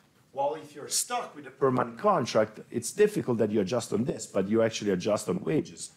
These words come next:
okay? And one other component that this is actually hinting in is probably something that has been studied in another paper, which is really interesting and, uh, similar to ours, which was on the bargaining power,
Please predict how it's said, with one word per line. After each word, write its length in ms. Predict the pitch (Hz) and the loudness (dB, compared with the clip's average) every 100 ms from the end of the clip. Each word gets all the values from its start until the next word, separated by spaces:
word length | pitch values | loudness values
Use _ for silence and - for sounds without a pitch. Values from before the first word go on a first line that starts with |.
| _ _ _ | _ _ _
okay? 280 | - - - - - _ _ _ _ _ _ _ - | -14 -6 -6 -8 -20 _ _ _ _ _ _ _ -2
And 120 | 104 | 2
one 120 | 127 151 | 4 4
other 200 | 165 147 | 4 4
component 480 | 139 117 185 160 | 2 2 2 4
that 100 | 117 | 2
this 160 | 110 113 | 0 0
is 80 | 113 | 4
actually 320 | 123 - 104 | 2 4 2
hinting 440 | 170 226 - 110 110 | 4 2 4 4 4
in 260 | 110 107 - - - _ | 4 2 -4 -20 -20 _
is 240 | 113 120 - | 2 2 4
probably 460 | 143 151 143 127 | 6 6 4 0
something 380 | 110 123 110 117 | 2 0 2 2
that 140 | 110 | 4
has 140 | 107 98 | 2 0
been 140 | 117 | -2
studied 340 | 110 131 120 117 | 2 2 4 2
in 100 | 107 | 2
another 280 | 117 113 | 2 4
paper, 360 | 104 202 202 113 | 4 4 4 2
which 260 | 104 107 107 | -4 -4 -6
is 200 | 92 110 | -10 0
really 300 | 117 113 120 | 2 4 0
interesting 460 | 120 107 107 98 | 0 -2 0 2
and, 140 | 101 90 - - - _ | 2 0 -8 -20 -20 _
uh, 300 | 95 92 85 | 0 2 2
similar 380 | 78 - 123 110 | 0 0 2 2
to 200 | - 143 | 0 2
ours, 360 | 220 156 117 107 | 6 6 4 0
which 180 | 113 - | -2 0
was 160 | 104 | 0
on 240 | 107 107 101 | 2 2 0
the 60 | |
bargaining 460 | 98 135 135 110 90 | 4 4 4 2 -2
power, 440 | 123 127 87 76 | 2 2 2 -2